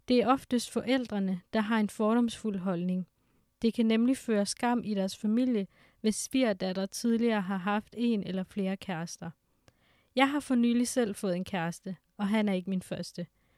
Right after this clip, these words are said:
Mine forældre er splittet i forhold til, hvordan jeg skal agere i forholdet. Først og fremmest er min kæreste etnisk dansker. Derfor har min far en lille frygt for, at forholdet ikke er seriøst nok.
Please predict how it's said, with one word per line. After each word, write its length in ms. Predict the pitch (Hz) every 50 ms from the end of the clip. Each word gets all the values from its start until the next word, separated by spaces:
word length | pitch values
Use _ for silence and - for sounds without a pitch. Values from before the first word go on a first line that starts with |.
| _ _ _ _ _
Mine 220 | - 226 226 233
forældre 400 | - - 262 262 269 262 247 214
er 60 | 190 220
splittet 480 | - - - 233 254 262 262 277 247
i 80 | 196 214
forhold 400 | - - 233 220 220 233 233 214
til, 400 | - - 226 220 220 226 233 - _
hvordan 340 | _ 190 196 202 202 208 220
jeg 120 | 220 220 -
skal 160 | - - 175
agere 400 | 185 190 - - 247 240 214 190
i 40 | 180
forholdet. 640 | - - 196 175 175 180 175 196 170 160 160 170 - _ _ _ _ _ _ _ _ _ _
Først 400 | - - - 285 285 - - -
og 60 | 214
fremmest 460 | - - 226 214 214 202 196 - -
er 100 | - 202
min 180 | 196 190 185 185
kæreste 520 | - - 202 190 190 208 - - - -
etnisk 480 | - 214 214 - 214 196 - - - -
dansker. 400 | - 160 175 180 - - 180 185 - _ _ _ _ _ _ _ _ _ _
Derfor 340 | - 240 233 226 - 226 214
har 180 | 214 220 220 214
min 160 | 202 190 190
far 340 | - - 220 208 208 214 226
en 200 | - 196 214 196
lille 260 | 202 220 220 233 233
frygt 420 | - - - 247 254 254 - -
for, 260 | - - 214 202 202 - - _ _ _ _ _ _ _
at 120 | 196 196
forholdet 600 | - - 233 226 233 240 247 247 214 196 190 -
ikke 240 | - 208 202 175 220
er 140 | - - 196
seriøst 480 | - - 214 202 190 185 180 - - -
nok. 200 | 165 151 160